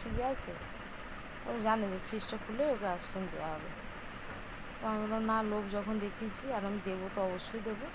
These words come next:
তাই ওকে আইসক্রিমটা বার করে দিলাম। বললাম যে, "আমি খাবে তুমি?" ওর সঙ্গে সঙ্গে বললো, "হ্যাঁ খাবে", তো দিয়ে দিলাম। তো এই হলো ছোট্ট একটা মুহূর্ত আমার ছেলের আর আমার, তোমাদের সাথে শেয়ার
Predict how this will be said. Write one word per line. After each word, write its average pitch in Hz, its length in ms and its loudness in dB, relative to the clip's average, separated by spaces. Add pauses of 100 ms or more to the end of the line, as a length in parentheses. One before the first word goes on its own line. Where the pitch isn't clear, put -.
(140)
তাই 190 140 -2
ওকে 190 280 -2 (840)
আইসক্রিমটা 202 600 2
বার 185 220 4
করে 214 120 2
দিলাম। 240 320 2
বললাম 196 240 0
যে, 202 60 0
"আমি 196 160 0 (160)
খাবে 247 220 2
তুমি?" 226 120 -2
ওর 277 200 -4 (100)
সঙ্গে 208 140 -2
সঙ্গে 214 240 0
বললো, 185 140 -2
"হ্যাঁ 170 140 -2 (120)
খাবে", - 180 -6 (840)
তো 208 140 -4
দিয়ে 220 160 0
দিলাম। 226 260 0 (1160)
তো 202 160 0 (1040)
এই 262 200 4
হলো 247 360 4
ছোট্ট - 320 -2 (180)
একটা - 240 0
মুহূর্ত 226 380 0
আমার 202 240 2
ছেলের 196 280 -2
আর 185 160 -2
আমার, 180 260 -4 (1040)
তোমাদের 190 220 -2
সাথে 190 220 -4
শেয়ার 185 260 -2